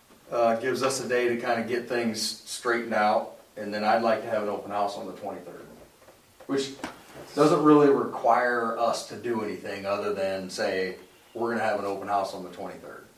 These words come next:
I've kinda been crossing my fingers and holding my breath a little bit 'cause the weather's not been cooperating with us, and so we're getting real close on concrete and whether we can get that done or not, but I think we're gonna get there.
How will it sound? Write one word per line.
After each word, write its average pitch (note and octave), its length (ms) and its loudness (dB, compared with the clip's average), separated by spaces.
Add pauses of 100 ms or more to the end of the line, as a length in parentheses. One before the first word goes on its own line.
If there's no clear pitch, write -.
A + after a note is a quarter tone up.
(680)
I've - 140 -8
kinda C3+ 260 4
been - 340 -2 (600)
crossing - 300 6
my A#2+ 140 2
fingers A#2+ 420 -2
and A2 80 -6
holding A#2 240 2
my A2+ 140 2
breath A2+ 300 4
a - 20 -2
little A2+ 240 0
bit A2+ 360 -2
'cause G#2+ 360 -2 (540)
the A2+ 80 -4
weather's A#2 360 2
not A#2 200 2
been A2 360 -4 (160)
cooperating A2+ 680 2
with A2 180 -2
us, A2 240 -2
and G#2 380 -10 (320)
so G#2 160 -10
we're G2+ 160 -4
getting A2+ 200 -6
real A2+ 200 -2
close A#2+ 320 0
on A2 300 -6 (320)
concrete A2+ 600 -2
and G2+ 80 -10
whether A2 240 0
we A2 140 -2
can G#2+ 100 -8
get G#2 180 -4
that G#2+ 220 0
done G#2+ 220 -2
or G2+ 80 -6
not, G2+ 380 -2 (320)
but G2+ 280 -4
I G#2+ 80 -8
think A2 200 -6
we're G#2+ 160 -6
gonna G2 120 -6
get F2+ 200 -10
there. - 260 -16